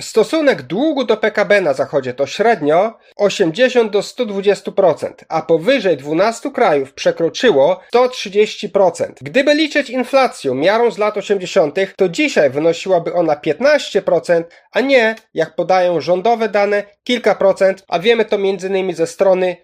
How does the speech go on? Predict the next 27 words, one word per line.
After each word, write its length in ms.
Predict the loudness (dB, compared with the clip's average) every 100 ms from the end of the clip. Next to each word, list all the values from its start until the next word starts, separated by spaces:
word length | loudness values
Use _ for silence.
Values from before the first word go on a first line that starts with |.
| _
Shadow 580 | -12 0 0 2 0 -2
Stat. 400 | -4 -2 -2 -4
Oficjalnie 640 | -4 -4 -2 4 4 4 2
inflacja 640 | 0 -6 -2 -2 0 -2
w 80 | 0
U 60 |
S 140 | -4 0
A 100 | -2
to 160 | -2
poniżej 440 | -2 0 0 -2 -2
czterech 360 | 0 0 0
procent. 480 | 0 2 2 -2 -8
Jeśli 240 | -8 -2 -2
jednak 280 | 0 -2
zajrzysz 520 | 0 2 2 0 -4 -2
na 120 | -4
przeciekawą 580 | -4 -6 -2 0 0 0
stronę 400 | 0 0 2 -2
True 320 | -4 -2 -2 -2
Inflation, 720 | -4 -2 0 0 -2 -4 -6 _
True 280 | 0 0 0
przez 300 | -2 -2 -2
T 200 | -4 0
R 160 | 0 0
U, 140 | -4
bez 320 | 0 0 0 0
E, 300 | 2 2